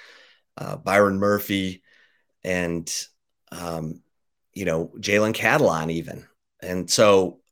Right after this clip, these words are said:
uh, even though Catalon, like we said, he's, you know, they're managing his contact, and he, they don't wanna, you know, do something stupid and, and aggravate the shoulder injury. They'll,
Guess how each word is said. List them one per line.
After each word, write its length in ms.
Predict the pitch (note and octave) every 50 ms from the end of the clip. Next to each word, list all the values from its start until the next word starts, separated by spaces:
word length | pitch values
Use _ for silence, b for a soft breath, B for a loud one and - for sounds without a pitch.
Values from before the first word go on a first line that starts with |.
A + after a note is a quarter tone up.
| _ _ -
uh, 360 | - F#2 F2 E2+ E2 D#2+ D#2 -
even 220 | - G#2+ G#2 A#2
though 140 | A#2 A2 G2+
Catalon, 480 | - - A#2+ A2+ A2+ G#2 G#2 G2 F#2 F#2
like 180 | F#2+ G2+ -
we 80 | G2+ F#2+
said, 380 | - - - B2+ A2+ G2 - F#2+
he's, 340 | G2+ G2+ F#2+ F2+ - - b b b b b b b b b -
you 120 | G2 G#2
know, 120 | F#2+ F2
they're 160 | F2 A#2+ B2+ A#2+
managing 580 | A#2+ B2+ C3+ C#3 C3+ B2+ A#2+ - A2+ A2+ G#2
his 260 | G#2 A2+ G#2+ G2+ G2
contact, 920 | - - A#2 A2+ A2 A2 G#2+ G#2 - A2 G2 F#2 F#2 F2+ F2 - - - - - -
and 360 | F#2+ F#2 F2+ F2 F2 E2+ E2+ - _ _ _ _ _ _ _ _ _ _
he, 420 | - A#1+ C2+ - - - - - - -
they 160 | - F#2 F#2+
don't 340 | A2 A#2 A#2+ A2+ A2+ - - -
wanna, 560 | A2 G#2+ G#2 G2+ G2+ G2 F#2 F2+ E2+ D#2+ - b b b b b b b b b b b b b b b b b _ _ _ _
you 100 | - -
know, 140 | - F#2+ F2
do 180 | E2 A2+ B2 B2
something 360 | A#2+ - A#2 G#2+ G#2+ G2+ F#2
stupid 680 | - - - - A2+ A2 G#2+ A2 G2+ F#2+ F2+ E2 - -
and, 460 | F#2+ F#2 F2+ F2+ F2 E2+ E2+ - - _ _ _ _ _ _ _ -
and 300 | - F2+ F2+ E2+ E2 D#2+ -
aggravate 760 | G#2 G#2+ G#2+ G#2+ G#2+ G#2+ G2+ F2+ G#2 G2 G2+ F#2+ F2 - -
the 60 | F2+
shoulder 440 | - - C#3 B2+ B2+ B2 B2+ A#2+ A2+
injury. 380 | A2+ A2 G#2+ G#2 G#2 G#2 G#2
They'll, 380 | F#2+ G2 G2+ G2+ G2+ G2 F#2 -